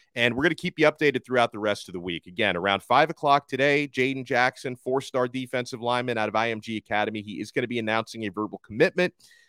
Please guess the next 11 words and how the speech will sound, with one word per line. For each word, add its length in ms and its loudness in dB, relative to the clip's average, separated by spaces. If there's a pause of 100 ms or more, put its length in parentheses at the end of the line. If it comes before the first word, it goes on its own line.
(120)
Miami 420 4
is 140 0
in 180 -2
the 80 0
mix. 540 2 (200)
Miami 380 2
are 200 2
a 40 0
finalist, 720 2
but 140 -2 (120)
obviously 880 0